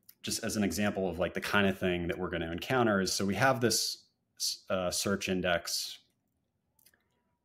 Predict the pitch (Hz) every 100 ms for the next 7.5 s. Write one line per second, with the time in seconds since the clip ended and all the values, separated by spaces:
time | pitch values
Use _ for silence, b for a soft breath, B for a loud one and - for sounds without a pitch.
0 | - 98 95 92 87 87 - 85 85 85
1 | 85 85 - _ _ _ _ _ - _
2 | _ _ _ 139 104 82 90 110 107 101
3 | 98 90 - 101 95 90 - 87 92 147
4 | 107 98 98 98 127 123 120 113 110 101
5 | 104 - 110 101 - - _ _ - 104
6 | 95 95 92 87 85 - - - - 90
7 | 87 82 85 82 82